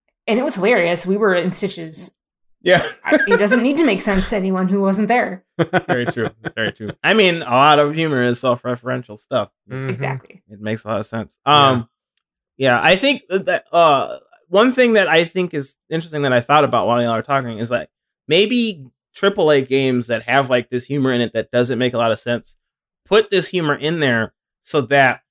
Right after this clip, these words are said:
Speaker 2: the, like, if nonsensical things happen that the developers did not intend, the
Speaker 3: <laughs>
Speaker 2: players are like,
Speaker 1: <laughs>
Speaker 2: "It's okay." <laughs>
Speaker 3: They're, they're primed for the funny bugs.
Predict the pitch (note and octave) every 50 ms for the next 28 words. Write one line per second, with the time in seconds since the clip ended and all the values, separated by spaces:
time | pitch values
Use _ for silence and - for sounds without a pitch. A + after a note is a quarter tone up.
0 | _ - D3 C#3 C3+ C3 B2+ _ _ - C3+ B2 A#2+ - _ _ _ _ _ _
1 | D3+ D#3 D#3 - - - D3 D#3 D3+ D#3+ F3+ F#3 F#3 - G3 F#3+ F#3 - E3+ F#3
2 | F#3 - - F3 E3+ E3 D#3 - - D#3+ F3 E3+ - F3+ E3+ D#3+ D#3 C3+ - -
3 | B2+ C#3 C3 C3 C#3 C#3 C#3+ C#3 C#3 - D3 C#3+ C#3+ - B2 A#2 A2+ A#2+ B2 B2+
4 | B2+ B2 A#2+ A#2+ A#2+ A#2 B2 C3+ C3+ D3+ F3+ G#3+ A3 A3 - - - - D#3 -
5 | - D#3+ - - - - - D3+ D3 C#3+ C#3+ C#3+ C3+ B2+ C3 C3 C3 B2+ C3 C3
6 | B2+ A#2+ - - - - _ - - - - - _ - - - F3 E3+ - F#3+
7 | E3 C#3+ - - D#3+ D#3 D3+ F3 - - - - - - - C#4 - - - A4
8 | A#4+ - - A4+ - E3+ F3+ - F3 F3 F3 D#3+ - - E3 D3+ C#3+ C#3 C#3 C#3+
9 | C#3+ D3 - - D3 B2+ B2 - - - B2+ A#2+ A#2+ A2+ G2 A#2 A2 A2+ A2+ B2
10 | C3+ C3 - -